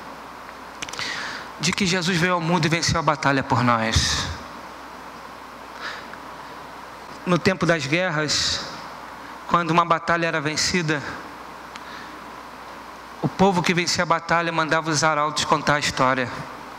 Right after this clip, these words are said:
e dizer: "Nós vencemos a batalha. Se alegre,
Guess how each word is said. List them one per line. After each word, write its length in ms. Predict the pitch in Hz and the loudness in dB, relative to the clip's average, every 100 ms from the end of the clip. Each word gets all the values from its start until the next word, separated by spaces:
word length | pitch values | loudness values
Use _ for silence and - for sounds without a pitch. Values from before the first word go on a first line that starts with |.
| - | -2
e 80 | 165 | 2
dizer: 440 | 156 151 147 143 131 - - - - | 4 4 2 0 -4 -8 -10 -12 -4
"Nós 200 | 160 160 | 2 4
vencemos 480 | 143 151 - 147 139 | 4 2 2 2 2
a 60 | 131 | 4
batalha. 540 | 127 - 127 123 127 120 - - - - | 4 4 4 4 2 0 -6 -8 -8 -4
Se 160 | - 165 | 0 4
alegre, 600 | 139 147 185 180 214 | 4 4 2 2 2